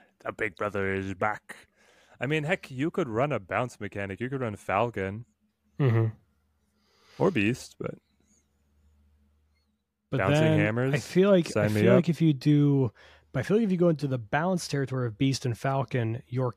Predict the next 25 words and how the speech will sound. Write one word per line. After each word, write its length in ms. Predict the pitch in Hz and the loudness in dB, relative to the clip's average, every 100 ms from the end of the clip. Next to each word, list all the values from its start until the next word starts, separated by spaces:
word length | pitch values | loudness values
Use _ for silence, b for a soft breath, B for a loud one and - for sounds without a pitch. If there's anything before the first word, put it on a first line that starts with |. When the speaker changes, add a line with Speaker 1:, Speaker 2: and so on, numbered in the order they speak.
| - | -6
Speaker 2:
not 420 | 139 127 127 135 | -2 0 -2 -2
doing 220 | 131 120 | -4 -4
Werewolf. 600 | 113 110 107 131 - - _ _ _ _ _ _ _ _ _ _ _ _ _ _ _ _ _ | -4 -4 -6 -10 -14 -20 _ _ _ _ _ _ _ _ _ _ _ _ _ _ _ _ _
Speaker 1:
Oh, 80 | - | -2
I 120 | 90 | 2
was 100 | 95 | 2
gonna 240 | 98 101 95 | 2 0 0
say 260 | - 98 95 | 0 2 2
you 120 | 92 | -2
keep 240 | - 98 | -2 -4
it, 140 | 98 - | -4 -4
but 200 | 101 - _ _ _ _ - | -6 -8 _ _ _ _ -6
maybe 240 | 110 113 | -2 0
you, 120 | 113 113 | 0 0
you 200 | 120 123 | -2 -2
could 220 | 147 - | -4 -2
cut 180 | 113 - | -2 0
Werewolf, 420 | 101 95 95 - | 0 0 -2 -2
I 100 | 98 | -2
guess, 320 | 98 95 - | -2 -2 -4
and 140 | 104 | -4
then, 140 | 98 98 | 0 2
Speaker 2:
Because, 280 | 101 101 190 | 6 4 6
Speaker 1:
yeah. 40 | |
Speaker 2:
like, 300 | 202 185 - | 4 2 0